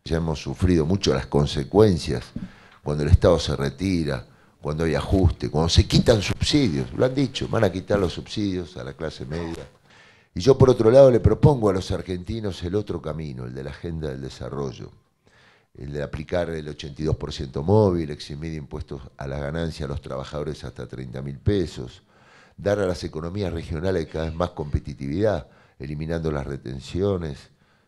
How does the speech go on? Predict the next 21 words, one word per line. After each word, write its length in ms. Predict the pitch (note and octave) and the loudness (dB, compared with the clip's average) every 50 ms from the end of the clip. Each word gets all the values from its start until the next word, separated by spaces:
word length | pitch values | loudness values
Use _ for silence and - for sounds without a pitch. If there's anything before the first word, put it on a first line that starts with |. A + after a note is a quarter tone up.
| _ _ - | _ _ -10
de 100 | C#2+ C#2+ | -8 -8
determinados 600 | C#2 - - C#2+ C#2 D2 D2 D2 E2 D#2 D2 D2 | -8 -6 -8 -8 -8 -6 -6 -4 -4 -4 -4 -6
cultivos, 800 | - - B1 C2+ C2+ - G2 G2+ G#2 G2 D#2+ C#2+ C2+ - - - - _ _ _ _ _ _ _ _ _ _ _ _ _ _ _ _ _ _ _ _ _ | -8 -10 -10 -10 -6 -6 -4 -4 -2 -4 -4 -4 -6 -8 -10 -14 -20 _ _ _ _ _ _ _ _ _ _ _ _ _ _ _ _ _ _ _ _ _
aumentando 600 | - D#2+ D#2+ F2 F2 E2+ - G2 F#2+ F#2 F2+ E2+ | -4 -4 -2 -2 -2 0 2 2 2 2 2 -2
los 140 | D#2 D2+ D2 | -2 -2 -4
reintegros, 840 | C2+ D2 D2 C#2+ C2+ - G#2 G#2+ G2 F2 D#2 C#2 C2 B1+ B1 - - _ _ _ _ | -6 -8 -8 -8 -6 -2 0 0 0 0 -2 -4 -8 -10 -12 -14 -20 _ _ _ _
congelando 540 | - - E2 - - F#2+ F2+ G2 G2 F#2+ F2+ | -8 -8 -8 -4 -4 -2 0 0 0 0 0
el 100 | E2+ D#2 | -2 -2
precio 340 | - - E2+ E2 - - D#2 | -2 -4 -6 -6 -6 -6 -6
de 80 | D2 D2 | -6 -8
gasoil 420 | C#2+ - - E2+ D#2 D#2 C#2+ - _ _ _ _ _ _ | -10 -10 -10 -10 -10 -10 -12 -14 _ _ _ _ _ _
por 160 | - C#2 C2 D2 | -10 -10 -8 -8
un 160 | D2 D#2+ F2+ | -6 -6 -6
año, 320 | F2+ E2+ D#2 D2 B1+ B1 | -6 -6 -6 -8 -8 -8
atrayendo 800 | D2 - - F2+ F#2+ - E2+ A#2 A#2+ A#2+ A#2 A2 G#2 G2 F#2+ F2+ _ _ _ _ _ _ _ _ | -8 -6 -6 -6 -6 -4 -4 -4 -4 -6 -6 -6 -6 -6 -8 -10 _ _ _ _ _ _ _ _
inversiones 840 | - F2+ F2 D#2+ F#2 F2+ G2 - - B2 C#3 C3 B2 B2 A2 - - | -10 -6 -2 -2 0 0 0 -2 -2 -4 -4 -2 -2 -4 -4 -6 -6
productivas 600 | - - F2 F2+ F2+ F2+ F2+ - B2+ B2+ A#2 G#2+ | -2 0 0 0 0 -2 -2 -2 -2 0 0 -2
y 40 | F2+ | -2
capital 640 | - E2+ D#2+ - - F2+ - - A2 G#2+ A2 G#2 | -4 -8 -6 -4 -6 -6 -4 -4 -4 -4 -4 -6
de 120 | F#2 F2+ - | -8 -8 -8
trabajo, 680 | - E2 F2 F#2+ G#2+ A2 G2+ - - D2 C2+ C2+ | -8 -6 -6 -4 -4 -6 -6 -8 -10 -12 -12 -12